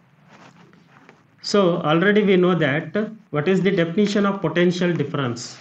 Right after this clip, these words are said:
So that is potential difference is equal to work done per charge. So on which charge here the work is done? Sorry, work is done on the electron. Okay. Then work done is equal to charge into potential difference.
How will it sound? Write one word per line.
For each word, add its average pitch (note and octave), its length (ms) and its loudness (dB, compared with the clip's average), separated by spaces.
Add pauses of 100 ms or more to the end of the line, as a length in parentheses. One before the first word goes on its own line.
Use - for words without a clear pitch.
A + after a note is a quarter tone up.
(460)
So E3+ 200 0
that D#3+ 220 -2
is E3+ 100 -2
potential G3 480 0
difference F3+ 420 0
is D#3+ 140 2
equal E3 320 0
to E3+ 60 -2
work D#3 360 0
done D#3+ 280 0
per G3+ 280 -2 (360)
charge. A#2+ 520 -4 (680)
So G3+ 180 0
on F#3 180 2
which A3 240 0
charge G3+ 280 2
here F#3+ 220 2
the F#3 160 -2
work E3+ 280 0
is E3+ 160 2
done? E3 420 -2
Sorry, C#3 260 -2
work D#3+ 260 -2
is E3+ 140 0
done F#3 400 -4 (180)
on D3+ 180 -2
the G3+ 140 0
electron. D#3 500 -4 (360)
Okay. C#3 280 -4 (360)
Then E3+ 480 0 (120)
work F#3 300 0
done A3 160 4
is G#3 180 4
equal G3 380 0
to D3 300 -2 (1120)
charge F3 380 2
into F#3+ 220 2
potential D#3+ 540 0
difference. A#2 560 -6